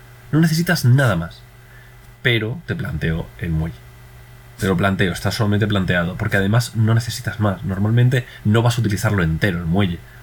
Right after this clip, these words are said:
porque entonces probablemente sería una partida demasiado larga, etcétera. O tus jugadores son súper intensos de la vida y esto lo juego en diez sesiones de juego. Y cada uno de los puntos es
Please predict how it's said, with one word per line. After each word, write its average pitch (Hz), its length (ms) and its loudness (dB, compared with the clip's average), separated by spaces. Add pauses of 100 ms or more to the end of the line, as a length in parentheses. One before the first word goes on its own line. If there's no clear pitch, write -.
porque 87 120 -4
entonces 95 340 -2
probablemente 92 440 -2
sería 92 140 -4
una 92 140 -2
partida 95 240 0
demasiado 87 340 -4
larga, 101 400 2
etcétera. 101 380 -2 (460)
O 131 320 2 (360)
tus 82 120 -4 (120)
jugadores 90 340 -2
son 98 220 0 (180)
súper 82 300 -2
intensos 90 380 0
de 98 80 0
la 104 80 2
vida 139 320 0 (100)
y 85 140 -2
esto 87 160 -4
lo 92 80 -4
juego 95 220 -4
en 92 80 -2
diez 87 140 -4
sesiones 85 380 -6
de - 80 -8
juego. 92 380 -6 (220)
Y 110 60 -6
cada 87 200 -2
uno 101 120 2
de 107 60 2
los 101 160 -2
puntos 123 580 2 (720)
es 90 260 -6